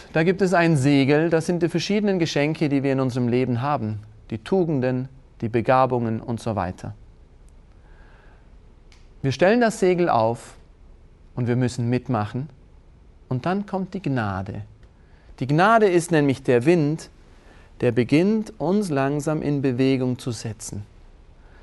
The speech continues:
Wir müssen das Segel aufstellen, wir müssen mithelfen, wir müssen das Segel in die Richtung des Windes bringen,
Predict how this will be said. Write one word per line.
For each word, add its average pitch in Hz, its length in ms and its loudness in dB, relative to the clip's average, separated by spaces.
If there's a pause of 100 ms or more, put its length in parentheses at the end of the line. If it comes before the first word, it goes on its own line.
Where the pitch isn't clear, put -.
(580)
Wir 131 120 2
müssen 143 300 2
das 165 220 2
Segel 208 300 4
aufstellen, 131 500 2
wir 120 80 0
müssen 139 280 0
mithelfen, 165 500 2
wir 147 60 2
müssen 139 280 0
das 113 200 0
Segel 156 280 4
in 156 140 2
die 160 80 6
Richtung 180 380 2
des 165 200 2
Windes 180 440 4
bringen, 147 460 2